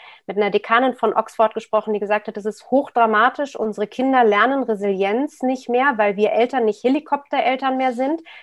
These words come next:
sondern wir sind Curling-Eltern. Wir putzen den Kindern alles vorne weg und bevor sie überhaupt fallen, haben wir sie eigentlich schon aufgefangen und stellen sie wieder hin.“ Was zur Folge hat, dass sie mit achtzehn, neunzehn, zwanzig, sobald eine Herausforderung oder sobald irgendwie ein Thema der Diskussion kommt, machen sie eins.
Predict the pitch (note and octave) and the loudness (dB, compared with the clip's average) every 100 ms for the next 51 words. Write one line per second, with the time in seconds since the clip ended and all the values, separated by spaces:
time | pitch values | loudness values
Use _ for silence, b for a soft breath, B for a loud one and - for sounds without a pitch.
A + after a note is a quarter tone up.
0 | - A3 A#3+ A3+ A3+ B3 A#3 - A#3+ A3+ | -4 2 2 2 0 0 -2 2 6 6
1 | F3+ D#3+ - C#3+ - F3 F3 G3+ G3 - | 4 -4 -8 -12 -12 -16 -2 -2 -2 -2
2 | F4 F4 E4 D#4+ F4+ B B - G#3 G#3+ | -2 0 -4 -2 -2 B B 0 0 0
3 | C#4+ C#4+ C#4 - A3+ C#4+ D4 - B3 A#3+ | 0 2 2 2 2 2 -2 -2 0 0
4 | G#3+ B3 E4 B3+ A#3 A#3 - E4 D#4 B3+ | 2 2 2 0 0 -2 4 4 4 2
5 | B3 B3 - B3+ D4+ C#4 C#4 B3 B3 A#3+ | 0 -2 2 2 4 2 0 2 0 2
6 | D#4 D4 C4 B3+ C4+ C4+ - C4+ B3 A#3+ | -2 -4 -2 0 0 -6 -2 0 0 -2
7 | - A#3+ B3 A3+ G#3+ G#3+ G3+ E3+ - B | 0 0 2 -2 -2 -2 -2 -6 -10 B
8 | B B - A#3 - C4 D4 D#4 D4+ B3+ | B B -2 0 -4 -2 4 4 4 2
9 | B3 A3+ A3+ A3+ - B3 - B3 A3+ A3+ | 2 -2 -2 0 0 -2 -2 0 0 0
10 | A#3 A3+ C#4 E4+ B3 A3+ A3 A#3 D4 D4 | -4 -2 -2 0 -2 -4 2 4 4 0
11 | A#3+ A#3 B3+ C#4 - B3 A#3 A3 A3+ A3+ | 0 2 2 0 2 4 4 4 4 2
12 | A3 A#3+ E4+ - C4+ B3 A#3+ A#3 D4 D4+ | 4 4 4 2 -2 -2 -4 -2 -2 0
13 | B3 A#3+ A#3 - G#3+ C4 B3+ - C4 C#4+ | 0 -2 -4 -8 -4 -2 -2 0 0 0
14 | A#3+ A3 A#3 G#3 - D#3 D3 - | -6 -6 -4 -4 -4 -6 -12 -16